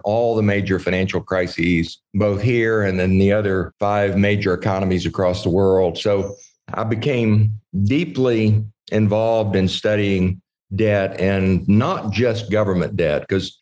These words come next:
government debt's really the smaller part of the equation. In the U S and globally, private sector debt, business and, uh, personal debt, far exceeds, um, government debt. But what you notice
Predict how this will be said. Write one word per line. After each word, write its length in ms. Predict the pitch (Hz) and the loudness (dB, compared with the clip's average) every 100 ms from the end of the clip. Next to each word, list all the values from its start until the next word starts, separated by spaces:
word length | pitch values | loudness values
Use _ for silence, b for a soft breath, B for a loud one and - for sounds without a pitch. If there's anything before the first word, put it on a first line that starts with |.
| _ | _
government 320 | 139 147 127 | -4 -2 -2
debt's 220 | 110 110 107 | 0 0 0
really 280 | 110 104 | 0 0
the 100 | 92 | -2
smaller 640 | 87 - 107 107 107 104 95 | -4 0 2 2 2 0 -2
part 320 | 101 101 95 | -2 0 0
of 60 | |
the 120 | 85 85 | 0 0
equation. 640 | 82 92 87 80 98 78 - - | 0 0 2 0 -4 -6 -10 0
In 120 | 104 | 2
the 80 | 104 | 4
U 200 | 131 127 | 2 2
S 280 | 117 107 | 0 -2
and 140 | 104 92 | -2 0
globally, 800 | 104 110 117 98 92 92 82 82 _ - | 2 2 2 2 2 2 0 -2 _ -6
private 360 | 127 127 110 | -4 -2 -2
sector 400 | - 113 104 101 | -2 -4 -2 -2
debt, 320 | 87 78 - | 0 0 0
business 380 | 101 107 104 98 | 0 2 0 2
and, 320 | 95 87 87 | 0 2 2
uh, 120 | 85 82 | 2 -2
personal 440 | - 107 104 80 | -2 -2 0 0
debt, 320 | 82 85 80 - _ | 0 0 -2 -6 _
far 580 | 110 117 123 113 - - | -2 0 0 -2 -6 -8
exceeds, 800 | 95 - 117 107 104 98 87 87 | -8 -4 -2 0 2 0 -2 -4
um, 380 | 90 90 87 85 - | -2 0 0 -4 -6
government 440 | 104 107 101 92 85 | -2 0 2 0 0
debt. 440 | 98 95 92 - | 0 0 -2 -4
But 280 | 87 101 98 | -2 -2 0
what 240 | 107 107 | 0 0
you 80 | 117 | 2
notice 680 | 110 117 127 113 107 - - | 2 2 0 -2 -2 -8 -14